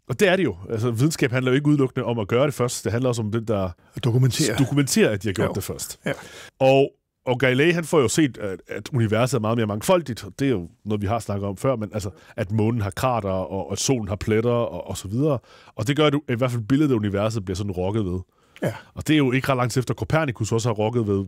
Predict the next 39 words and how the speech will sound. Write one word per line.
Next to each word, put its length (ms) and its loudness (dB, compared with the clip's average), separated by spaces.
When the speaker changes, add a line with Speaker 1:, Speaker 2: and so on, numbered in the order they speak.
Speaker 1:
verdensbilledet 540 -2
og 100 -2
vist, 260 -4
at 120 -4
hvis 200 -8
man 80 -2
nu 80 0
placerer 320 -2
solen 380 -2
i 20 -4
midten 280 -4
af 60 -4
universet 540 -4
og 60 -2
lader 160 -2
alting 300 -4
kredse 220 -6
rundt 140 -6
om 60 -6
den, 140 -6
Speaker 2:
Så 120 2
hænger 200 2
det 100 0
bedre 260 0
sammen. 300 -8
Speaker 1:
så 200 -2
er 40 2
matematikken 560 -4
i 40 0
hvert 160 -4
fald 120 -8
markant 460 -6
nemmere 300 -4
at 60 -
arbejde 300 -6
med. 120 -10
Speaker 2:
Ja. 280 -6
Speaker 1:
Øh, 260 -2
og 280 0